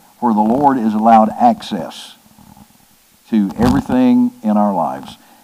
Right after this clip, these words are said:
And when we lose our ability to influence and impact and create thirst in our culture, we cease to be effective. So let's, I guess, take inventory of our lives and see, who am I impacting?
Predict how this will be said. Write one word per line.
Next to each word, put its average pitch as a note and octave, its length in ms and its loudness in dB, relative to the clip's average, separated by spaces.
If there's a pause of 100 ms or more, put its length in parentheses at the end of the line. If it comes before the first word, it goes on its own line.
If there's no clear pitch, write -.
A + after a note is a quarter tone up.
(240)
And G#2+ 640 2
when C3 180 2
we A2+ 60 2
lose D3+ 240 0
our C3 160 4
ability B2+ 480 0
to E2+ 80 -12
influence C3+ 800 -4 (380)
and F#2 140 -2
impact A#2 560 2
and F#2+ 140 -6
create A#2+ 340 0
thirst B2 380 -4
in G#2+ 80 -4
our F#2+ 100 -4
culture, A2 500 -2 (480)
we G#2+ 140 -2
cease A2+ 280 -2
to G2+ 60 -14
be G2+ 80 -4
effective. - 460 -10 (720)
So - 440 -6
let's, - 540 -6 (1200)
I A2 80 -2
guess, G#2 200 -6
take A2 260 -2
inventory A2 600 -2
of F#2 140 -8
our F#2 160 -4
lives G#2 440 0
and F2 120 -14
see, A2+ 220 -4 (240)
who F3+ 220 0
am B2+ 140 2
I A2 140 2
impacting? G2 560 -4